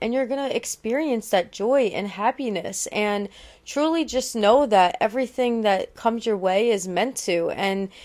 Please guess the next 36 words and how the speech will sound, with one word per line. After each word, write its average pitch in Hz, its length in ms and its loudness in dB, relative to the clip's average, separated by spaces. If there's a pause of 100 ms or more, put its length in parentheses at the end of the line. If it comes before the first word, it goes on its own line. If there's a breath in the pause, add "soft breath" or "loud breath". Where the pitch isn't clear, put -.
(160 loud breath)
it's - 400 0 (160)
up - 180 2
to - 140 -10
you 247 280 -2
to, 214 120 -16
to, 233 200 -4
to 240 240 -2
decide, 226 580 0
like, 196 160 2
how 214 240 -2
you 240 240 -4
choose 226 600 -6
to - 120 -10
show 208 380 0
up 208 180 -2
through 208 340 -2
it. - 180 -2 (360 loud breath)
So, 262 460 6
you 262 180 -2
know, 311 300 6
it's - 240 2
so 277 220 4
easy 254 260 -4
to 226 80 -2
get 202 220 -2
caught 220 280 4
up 254 280 4
in, 202 100 -4
like, 190 340 0 (440 soft breath)
the 226 80 4
whirlwind 220 580 2
of 185 140 -6
life 208 400 2
and 202 80 -8
just 196 320 -10
h-, - 100 -10